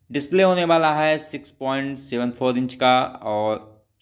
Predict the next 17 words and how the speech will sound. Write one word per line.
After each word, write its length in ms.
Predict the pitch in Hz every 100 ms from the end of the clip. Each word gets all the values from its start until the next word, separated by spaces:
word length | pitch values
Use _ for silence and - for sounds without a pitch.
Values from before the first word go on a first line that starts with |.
| _ _ _ _ _ _ _ -
डिस्प्ले 460 | 107 - - 117 120
पंच 320 | 117 117 127
होल 180 | 139 139
होने 140 | 139 139
वाला 220 | 135 131
है, 380 | 131 165 - -
और 360 | 98 98 98 98
जो 140 | 110
कि 600 | 110 127 120 120 117 - 110
नब्बे 220 | 98 120
हर्ट्ज 320 | 113 117 117
के 280 | - 123 117
रिफ्रेश 400 | 101 98 120 120
रेट 140 | 120 117
पे 240 | 120 113
काम 260 | - 98 110
करेगा। 320 | 123 120 123